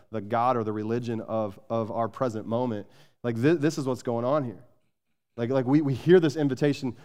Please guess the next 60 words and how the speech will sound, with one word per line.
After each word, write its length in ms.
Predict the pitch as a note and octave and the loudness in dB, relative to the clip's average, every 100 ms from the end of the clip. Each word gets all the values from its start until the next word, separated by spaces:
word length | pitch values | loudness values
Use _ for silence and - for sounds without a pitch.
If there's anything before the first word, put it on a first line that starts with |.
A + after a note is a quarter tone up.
| - | -10
of 120 | A#2+ | -6
Jesus. 360 | A2 D3+ C#3 A#2+ | 0 0 0 -4
He's 120 | A#2 | -4
saying, 160 | C#3 C3 | -2 -2
like, 140 | B2 | -2
like, 160 | A#2+ A#2 | -2 -2
"Come, 260 | - E3+ | 0 0
I, 80 | C3 | 2
I, 300 | C3+ C#3+ C3+ | 2 2 2
I'm 100 | D#3+ | 0
the 80 | C#3 | 0
good 160 | B2+ | -2
shepherd. 320 | A2+ D#3 D3 B2 | -2 -2 -2 0
I, 220 | B2+ D#3 | 2 2
I 140 | A#2+ E3 | 2 0
can 240 | C#3+ B2+ | 0 -2
lead 200 | C3+ D#3 | 0 -2
you 100 | C3 | -4
to 120 | A#2 | -4
where 160 | B2 D3 | -2 -2
you 180 | C3+ C3 | -2 -2
really 280 | C3+ C3 A#2+ - - | 0 -2 -4 -14 -12
wanna 200 | - B2 | -6 -6
go." 300 | A2 C#3 E3 | -2 2 4
And 120 | C#3+ B2+ | 2 0
what 140 | A2+ | 0
happens 340 | C#3 E3+ E3 | 0 0 -2
in 60 | C#3 | -2
a 60 | C3+ | 0
lot 180 | C#3 | 0
of 80 | E3 | 0
people, 160 | - A#2 | -2 -4
because 240 | A#2 C#3 | -4 -4
of 80 | B2 | -4
this 140 | A#2 | -6
deeply 440 | G#2+ A#2 D#3 E3+ D3+ | -4 -4 -2 0 0
embedded, 440 | C3 B2 C#3 C3+ A2+ - - A2+ | -2 0 0 -2 -6 -18 -16 -2
deeply 340 | C3+ E3 D3 | 0 2 -2
seated 340 | A#2+ D3+ C3+ | -2 -2 -2
suspicion, 720 | - A2 - D#3 D#3+ A#2 G#2+ G2+ _ _ _ _ _ _ _ _ | -4 -12 -6 -4 -4 -4 -6 -10 _ _ _ _ _ _ _ _
we 100 | - | -6
can 140 | C#3+ C#3+ | -2 0
just 180 | C3 - | -2 -2
think 140 | C#3 | -4
to 80 | B2+ | 0
ourselves, 340 | B2 B2+ A#2 | -2 -2 -4
"Yeah, 200 | E3+ F#3 | -4 -4
you 100 | F#3 | -2
know, 120 | F3 | 0
I'm, 140 | E3+ E3+ | -2 -2
I'm 200 | D#3 D#3+ | -4 -6
just, 200 | E3 E3+ - | -6 -10 -8
I'm 140 | D#3 | -6
just 160 | F3+ F3 | -6 -4
gonna, 400 | E3+ C#3+ A2 G2 - | -2 0 -2 -6 -10
I'm 60 | |
just 100 | D#3 | -10
gonna 140 | D3+ D#3 | -4 -2
lead 160 | C3+ | -2
myself. 560 | C#3+ C3+ D#3 D3 - - | -4 -6 -8 -8 -10 -20